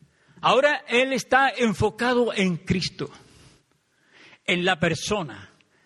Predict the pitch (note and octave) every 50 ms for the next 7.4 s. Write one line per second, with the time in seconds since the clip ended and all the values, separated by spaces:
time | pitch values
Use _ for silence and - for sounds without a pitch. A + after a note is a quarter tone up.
0 | _ - - _ - - E3+ E3+ F3+ F3 - F3+ F#3 F#3+ G3 F3+ E3 F3 G3 F#3
1 | - - - - - - - - - - _ _ _ _ _ _ _ _ _ _
2 | _ _ _ _ _ _ _ _ _ _ - D#3 - - - G3 F#3+ E3+ - -
3 | F3+ F#3 F#3 F3+ F3+ - - - - - F3+ F3+ F3 D#3 - - G3+ G3 G3+ G3
4 | F#3 F3 F3+ A3 A#3 G#3+ F#3+ D3 A#2+ A2 G#2+ - - - _ _ _ _ _ _
5 | _ _ _ _ _ _ - - - - - - - F3 F#3 G3 A3+ C4+ C#4+ C#4
6 | C4 B3+ - A3+ A3+ A3 G#3+ F3 - - G#3 G#3 G3 D#3+ - G3+ G3+ - - -
7 | D4+ E4 E4 D#4+ D#4 D4+ - -